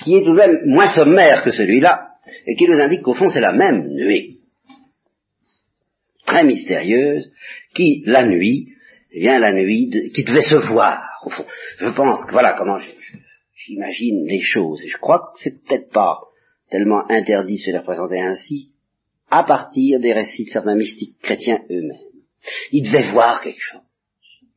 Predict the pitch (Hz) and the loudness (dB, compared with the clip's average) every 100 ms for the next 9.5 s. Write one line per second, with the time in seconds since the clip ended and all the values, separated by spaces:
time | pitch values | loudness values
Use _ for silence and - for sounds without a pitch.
0 | _ - - - - - - - - 131 | _ -20 -12 -10 -10 -16 -16 -12 -6 0
1 | - 160 165 - 131 120 127 123 - 123 | 2 4 4 0 -4 0 0 0 -2 -2
2 | 107 120 113 117 113 - - - 110 - | -2 -4 -4 -4 -2 -4 -4 -12 -8 -6
3 | 87 110 90 78 - - - - _ _ | -6 -6 -6 -8 -12 -20 -20 -20 _ _
4 | - - _ 120 135 - 160 175 160 - | -20 -20 _ -6 -2 2 4 4 2 0
5 | - 131 127 110 135 123 101 123 135 147 | -6 -4 -2 2 2 2 4 2 2 0
6 | 135 - _ - 160 196 185 139 123 123 | -6 -12 _ -10 -8 -4 -2 0 0 -2
7 | - 131 127 - 117 101 85 104 90 98 | -4 -2 -2 -2 -4 -2 -2 -4 -4 -6
8 | 104 92 85 - 95 98 - 143 104 98 | -8 -8 -14 -14 -10 -8 0 0 0 -4
9 | - 107 98 104 104 | -2 -4 -2 -4 -4